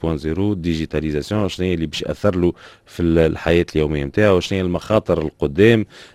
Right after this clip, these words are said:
هالانتليجنس artificielle كيفاش نتعامل معاها باش ن-، نكمل ن-، ننتج ونكمل نخلق ثروة،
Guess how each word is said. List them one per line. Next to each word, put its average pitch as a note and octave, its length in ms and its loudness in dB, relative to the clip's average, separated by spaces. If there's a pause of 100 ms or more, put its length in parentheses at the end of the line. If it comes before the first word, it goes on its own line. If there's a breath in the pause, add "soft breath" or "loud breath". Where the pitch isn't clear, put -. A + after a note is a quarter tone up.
هالانتليجنس F2 840 2
artificielle E2+ 520 0
كيفاش F#2+ 400 0
نتعامل F#2 540 0
معاها G#2+ 420 2 (560 soft breath)
باش F#2 320 -2
ن-، F2 100 0 (100)
نكمل F#2+ 640 4 (240)
ن-، F#2+ 460 4
ننتج G#2+ 380 4
ونكمل F#2 480 2
نخلق G#2 360 2
ثروة، G#2+ 420 4